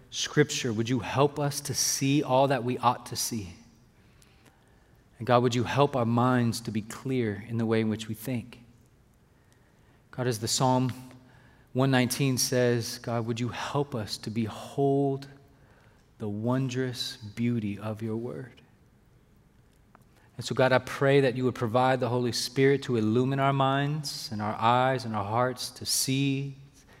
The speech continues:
to think, to believe the things we, we have in this text. And God, ultimately, I pray that you would be glorified. And God, in the, in the way in which we glorify you, I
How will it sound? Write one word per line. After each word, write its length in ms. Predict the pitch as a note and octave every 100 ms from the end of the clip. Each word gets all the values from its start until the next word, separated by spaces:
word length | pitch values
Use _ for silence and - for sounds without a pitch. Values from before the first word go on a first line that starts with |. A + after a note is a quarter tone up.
| _
to 100 | -
think, 460 | - - C3 C3 -
to 80 | A2
believe 500 | A2 G#2+ A#2+ C3+ A#2+
the 80 | G#2+
things 340 | B2 A#2+ G2+
we, 220 | A2 G#2+ - - - -
we 120 | A#2+ A2+
have 240 | A#2 A2
in 100 | G#2+
this 140 | G#2+
text. 440 | - G#2+ F#2+ - - - - _ _ - _ _ _ _
And 80 | -
God, 160 | A#2+ A#2+
ultimately, 440 | B2+ B2+ A2+ G#2
I 60 | G2 -
pray 240 | - G#2+
that 220 | G2+ -
you 140 | A#2+ A#2
would 160 | G#2+
be 80 | G#2
glorified. 680 | F#2+ G#2+ G2 - F2 - - _ _ _ _ _ _ _ _ _ _ - - - -
And 160 | G#2+
God, 240 | G#2+ A2 A2
in 140 | G#2
the, 140 | G2+ F#2+ F#2+ - - - - _ - - _ _ F#4 F#4+ - - - - - - - - A2
in 60 |
the 60 | A2
way 200 | A2+ B2
in 100 | A#2+
which 180 | A2+ -
we 60 |
glorify 500 | G#2 A#2+ A#2 A2 G#2+
you, 120 | G2
I 80 | F#2+